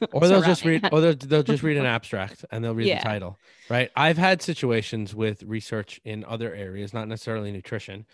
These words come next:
Speaker 2: but I've had situations where people would argue research with me and I would be like, "Hey, here's a," like, they'd argue a point with me and then I'd be like, "Here's a study that says otherwise." And then they'll
Speaker 1: Mm-hmm.
Speaker 2: look at the title or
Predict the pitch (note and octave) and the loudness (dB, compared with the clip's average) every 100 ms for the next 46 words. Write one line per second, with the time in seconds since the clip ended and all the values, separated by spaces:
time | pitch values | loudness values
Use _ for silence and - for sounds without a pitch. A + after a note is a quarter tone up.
0 | _ _ _ C#3 D#3+ F3 F3+ E3+ D3+ _ | _ _ _ 0 2 2 0 0 -4 _
1 | - C3+ C3+ A#2+ A2 A#2 G#2+ A#2 A2+ - | -8 -6 0 0 -2 -6 -4 -2 -2 -4
2 | - B2+ C#3 B2 - A2+ A2+ A2+ A#2 A2+ | -8 -4 -2 -2 -2 -2 -2 0 -2 -2
3 | - A2 G#2+ C3+ C3 - - B2 C3 C#3 | -6 -8 -6 -4 -4 -8 -8 -8 -4 -4
4 | C3+ _ - A#2+ A#2+ A#2 A2 A#2 A#2 A#2+ | -6 _ -4 0 2 2 0 0 2 0
5 | A#2 A2+ - B2+ A2+ C3+ B2+ C#3 _ _ | 2 0 -2 -2 0 -2 -2 -6 _ _
6 | - A#2+ A2+ C#3 B2+ D#3+ D#3+ E3 - C#3 | -8 -6 0 0 4 4 6 4 4 -2
7 | A2 A2 G#2+ G#2+ G#2+ A2 A2+ G#2+ A2 A2 | -2 -6 -6 -6 -4 -2 -2 -2 -4 -4
8 | - C#3 C3+ - - A#2+ A2+ G#2+ - A#2 | -2 -4 -4 -8 -4 -2 -2 -4 -6 -6
9 | G#2 G2 - G#2+ G2+ F#2 E2 - - _ | -6 -8 -10 -8 -8 -10 -14 -18 -20 _
10 | - A#2+ B2 B2+ A#2+ A2+ - _ _ A#2 | -4 -2 2 2 2 -2 -12 _ _ 2
11 | B2+ B2 C3+ D3+ D3+ C#3 C3+ B2 B2 B2 | 4 4 2 2 2 0 -4 -4 -2 -2
12 | A#2+ C3+ - _ - B2+ B2 B2 | -2 -4 -8 _ -2 4 4 4